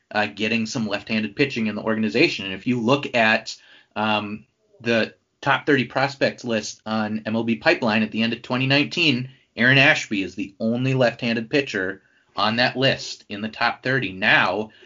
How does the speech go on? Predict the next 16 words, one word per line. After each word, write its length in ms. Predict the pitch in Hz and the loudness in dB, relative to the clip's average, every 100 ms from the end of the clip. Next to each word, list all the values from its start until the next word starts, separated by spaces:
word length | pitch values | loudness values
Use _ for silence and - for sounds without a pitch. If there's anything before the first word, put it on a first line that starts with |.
| - | -16
you've 220 | - 110 117 | -10 -6 0
got, 340 | 117 113 - _ _ - - | 2 2 -2 _ _ -20 -10
like 280 | 110 104 104 | -2 -2 -2
you 80 | 107 | -6
said, 320 | - 139 123 | 0 0 0
you 60 | 120 | -2
know, 140 | 117 | -4
three 340 | - 123 127 | -4 -2 0
in 100 | 131 | 0
the 60 | 117 | -2
top 320 | 110 131 131 | -2 -2 -2
ten 160 | - 113 | -4 -4
alone, 600 | 107 117 147 131 123 117 | -4 0 2 0 -2 -4
not 240 | 113 139 - | 0 0 0
to 60 | |
mention 520 | 139 175 175 131 131 | -2 -2 0 -2 -4